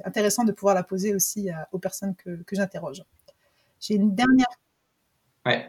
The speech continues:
Speaker 2: et tu vois, ouais,
Speaker 1: Vas-y,
Speaker 2: je te,
Speaker 1: vas-y.
Speaker 2: je te coupe une dernière, juste une seconde, et je pense que tu peux à la fois cultiver la recherche de comprendre la différence des autres, et aussi, et je pense qu'on, on gagnerait tous à le faire, euh, pour, euh, pour enrichir un petit peu aussi, euh,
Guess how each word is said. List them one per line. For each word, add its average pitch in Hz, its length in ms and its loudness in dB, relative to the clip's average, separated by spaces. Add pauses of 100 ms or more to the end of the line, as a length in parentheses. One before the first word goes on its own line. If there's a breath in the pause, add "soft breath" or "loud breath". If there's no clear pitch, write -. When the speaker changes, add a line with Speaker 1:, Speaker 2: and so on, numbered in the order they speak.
Speaker 2:
et 139 80 0
tu 139 120 -4
vois, - 400 6 (600)
ouais, 151 120 6
Speaker 1:
Vas-y, 269 140 2
Speaker 2:
je 202 60 0
te, 160 80 2
Speaker 1:
vas-y. 143 80 0
Speaker 2:
je - 60 -8
te - 60 -6
coupe 139 180 -8
une 139 80 0
dernière, 190 320 4 (240)
juste 160 180 -8
une 160 80 -2
seconde, 175 400 0 (280 loud breath)
et 127 80 -4
je - 80 -2
pense 180 140 2
que - 80 0
tu 139 140 -2
peux 127 440 2 (280)
à 151 60 6
la 165 80 8
fois 175 140 2
cultiver 170 480 6
la 143 120 10
recherche 160 760 2 (100)
de 120 160 2
comprendre 165 440 2
la 147 80 8
différence 135 360 2
des 127 160 4
autres, - 260 0 (800)
et 160 100 10
aussi, 180 560 2 (340)
et 131 60 -4
je - 80 -2
pense 180 200 0
qu'on, 123 420 2
on 131 140 2
gagnerait 160 320 8
tous - 160 -2
à - 60 8
le - 60 2
faire, 175 320 4
euh, 120 140 6 (120)
pour, 113 180 -2
euh, 117 160 -2 (440)
pour 120 180 -2
enrichir 139 360 2
un 135 80 2
petit 131 140 -6
peu 151 100 -2
aussi, 135 400 2
euh, 117 160 2